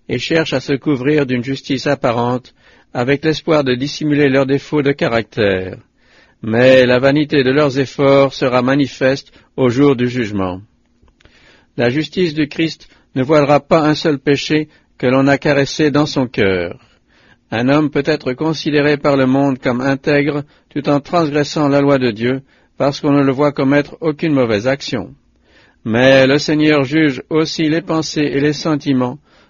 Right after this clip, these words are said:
Tout acte sera estimé d'après le mobile qui l'aura inspiré.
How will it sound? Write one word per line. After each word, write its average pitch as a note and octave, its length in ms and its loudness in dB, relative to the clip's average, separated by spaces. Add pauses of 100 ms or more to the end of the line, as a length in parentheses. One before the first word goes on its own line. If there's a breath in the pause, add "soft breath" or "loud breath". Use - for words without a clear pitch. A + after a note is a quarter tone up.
(180 soft breath)
Tout E3+ 240 -2
acte E3 320 0
sera C3+ 340 0
estimé D3+ 460 0
d'après C#3+ 320 0
le C#3+ 100 2
mobile C#3+ 360 0
qui D3 120 -8
l'aura B2+ 320 2
inspiré. A#2+ 600 -4